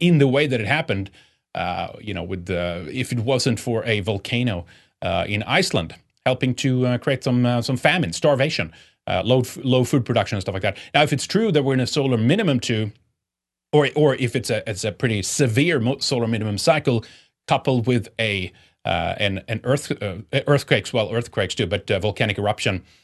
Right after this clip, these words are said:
uh, wherever it is, uh, in the world, that could, uh, that could not be so great. So anyway, we went through some of that. Check it out, red ice members dot com. A great way of supporting us as well. Uh, that's up and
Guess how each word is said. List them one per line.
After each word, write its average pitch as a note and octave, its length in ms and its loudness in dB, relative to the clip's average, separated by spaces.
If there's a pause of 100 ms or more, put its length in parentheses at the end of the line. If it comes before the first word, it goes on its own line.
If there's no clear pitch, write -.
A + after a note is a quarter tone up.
(200)
uh, F#2+ 220 2
wherever E3+ 320 6
it F2 80 -2
is, - 240 -10
uh, F2 240 -4
in F#2 60 -8
the F2 60 -6
world, F2 200 -4
that A2 340 -2
could, A#2+ 280 -6
uh, A2+ 340 -2
that A2+ 200 -8
could B2 260 -8 (240)
not D3+ 200 -8
be F#3 120 -8
so F3 180 -6
great. B2+ 300 -4
So B2+ 80 2
anyway, G#2 140 0
we G2+ 40 0
went D#3+ 180 4
through A3+ 120 6
some F3 180 6
of D#3 60 4
that. A#2 180 2
Check E3+ 220 2
it G#3+ 40 4
out, G#2 160 2
red C#3+ 120 2
ice C#3 120 0
members B2+ 200 -2
dot B2 120 0
com. F#3+ 280 2 (320)
A G#2+ 140 4
great - 240 2
way D#3 100 2
of A#2 120 -4
supporting C3 400 0
us A#2+ 160 2
as A2 280 -2
well. C#3 340 2 (340)
Uh, F#2 200 -2
that's G#2 300 0
up A2 240 -4
and G#2 220 -2